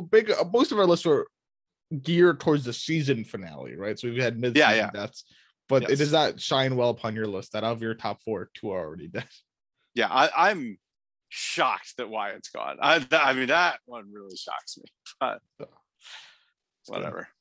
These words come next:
Speaker 1: I'm very
Speaker 2: Yeah.
Speaker 1: happy right now. But
Speaker 2: I mean,
Speaker 1: anyway,
Speaker 2: I,
Speaker 1: so
Speaker 2: you know, what they can do with that is, is really kind of exciting to see. To see Ruth having lost Wyatt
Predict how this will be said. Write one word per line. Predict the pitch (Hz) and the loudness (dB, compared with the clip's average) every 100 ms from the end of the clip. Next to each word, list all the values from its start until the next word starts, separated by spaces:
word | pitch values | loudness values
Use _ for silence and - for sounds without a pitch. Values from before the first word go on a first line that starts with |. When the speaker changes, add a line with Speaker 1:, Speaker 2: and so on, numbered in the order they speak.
| _ - | _ -16
Speaker 1:
I'm | 110 | -8
very | 104 104 | -4 -2
Speaker 2:
Yeah. | 104 | -2
Speaker 1:
happy | 101 - | -4 -6
right | 104 98 | -10 -8
now. | 104 113 | -10 -10
But | - 120 | -8 0
Speaker 2:
I | 143 | 4
mean, | 180 | 6
Speaker 1:
anyway, | |
Speaker 2:
I, | 175 | 4
Speaker 1:
so | 156 | 2
Speaker 2:
you | 156 | -4
know, | 156 - | -6 -8
what | 139 156 | -2 0
they | 175 | 0
can | 175 160 123 | 0 -2 -2
do | 196 | -4
with | 254 127 | -4 -2
that | 110 92 95 - | 0 0 -2 -4
is, | 117 | -6
is | 127 143 123 113 | -2 0 0 0
really | 131 123 | -2 -2
kind | 113 - 117 | -4 -2 0
of | 110 104 95 _ _ | 0 -4 -8 _ _
exciting | 117 - 139 104 87 | -8 2 2 2 -4
to | |
see. | 120 - 139 | -4 -2 -2
To | - 123 | -2 0
see | 170 | 4
Ruth | 170 135 135 123 | 4 4 2 2
having | 127 117 113 | 0 0 -2
lost | 107 104 - | -2 -4 -4
Wyatt | 104 110 110 98 | -2 0 0 -2